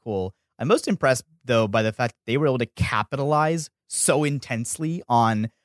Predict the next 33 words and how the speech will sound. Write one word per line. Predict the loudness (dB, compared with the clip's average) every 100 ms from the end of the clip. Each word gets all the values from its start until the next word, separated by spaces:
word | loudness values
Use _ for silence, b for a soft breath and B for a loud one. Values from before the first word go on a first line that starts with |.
| _ -6
the | -6
fervor | -2 0 0 2 0 0
surrounding | 0 0 0 -2 -4
V | -2 -2
R, | 0 -2 -4 _ _ _ 0
um, | 4 4 2 -2 -2
and | -2
turn | 0 -2
it | 0
into, | 0 2
like, | 0 -2
a |
fifty | -8 -6 -2
million | 0 0
dollar | 0 0 0
investment | -2 -4 -6 -8
led | -4
by | -4
M | -4
G | -4
M | -2
or | 0
whatever. | 0 0 0
Like, | 0 0 -6 _ _ _ _ -6
because | 0 2
what | 4 4
you | 4
need | 4 4
in | 2 2
V | 2
R, | 4 4
I | 2
think, | 2 0 0